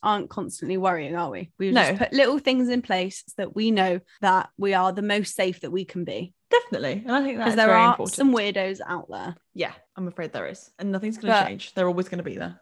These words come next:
Speaker 1: Yeah, but we hope you guys have loved this episode.
Speaker 2: Yeah, we hope you join a society. <laughs>
Speaker 1: <laughs> Yeah. I
Speaker 2: Um,
Speaker 1: hope you let me know your initiation so it makes me feel better.
Speaker 2: Yeah, true. And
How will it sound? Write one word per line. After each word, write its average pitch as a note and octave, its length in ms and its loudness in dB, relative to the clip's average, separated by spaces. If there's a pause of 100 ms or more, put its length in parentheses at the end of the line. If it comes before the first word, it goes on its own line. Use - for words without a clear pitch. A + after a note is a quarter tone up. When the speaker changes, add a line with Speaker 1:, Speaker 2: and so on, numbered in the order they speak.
Speaker 1:
Yeah, F3 320 -6
but G3+ 140 2
we G3+ 80 0
hope A#3+ 260 -2
you B3 80 0
guys A3 400 2 (240)
have G3+ 160 -8
loved G3+ 240 -2
this F#3+ 160 -6
episode. G#3 480 -2 (220)
Speaker 2:
Yeah, G3+ 400 4
we A#3 120 4
hope B3+ 220 4
you C#4 300 0 (160)
join A3+ 340 6
a A#3+ 60 4
society. D4 1000 4
<laughs> F#4+ 60 4
Speaker 1:
<laughs> - 0 - (420)
Yeah. F4 760 4
I - 160 8
Speaker 2:
Um, F#3+ 80 10
Speaker 1:
hope - 180 6
you C4+ 380 0
let A3 160 4
me A3+ 100 0
know G#3+ 140 0
your G3+ 180 0
initiation F#3+ 540 -4
so G3 120 0
it F3 140 2
makes F#3 220 -4
me F3 100 -4
feel E3 240 -8
better. E3 420 -8 (280)
Speaker 2:
Yeah, E3+ 460 0 (380)
true. D#3+ 260 2 (120)
And F#4 240 -2